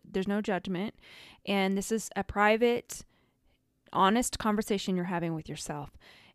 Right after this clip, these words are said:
And the reason that I really want you to get clear on this is because you want to be sending out pure intentions and clear signals,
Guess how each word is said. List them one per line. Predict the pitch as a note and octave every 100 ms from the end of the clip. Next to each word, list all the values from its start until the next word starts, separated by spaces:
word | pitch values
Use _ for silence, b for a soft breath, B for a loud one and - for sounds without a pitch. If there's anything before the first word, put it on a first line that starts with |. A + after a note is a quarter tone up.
| -
And | G#3
the | G#3
reason | G#3+ A#3+ B3+ A3+
that | G3+
I | F#3
really | F3+ F#3+ G3+
want | F#3+ F#3+
you | F3
to |
get | F3+ E3+
clear | - F3+
on | F3+ E3+
this | D#3+ -
is | E3+
because | F#3+ F#3 F3+
you | F#3+
want | G3 B3
to | C#4+
be | B3+
sending | - G3+ F#3+ F#3
out | E3+ E3+ E3 - - - -
pure | - G#3+ G#3+ G#3+ A3 A3 - -
intentions | G3 G3 F3 F#3+ A3 A3 A#3 A#3 -
and | - F3+ F#3+
clear | - G#3 G3
signals, | F#3 - F3+ E3+ D#3+ D#3+ -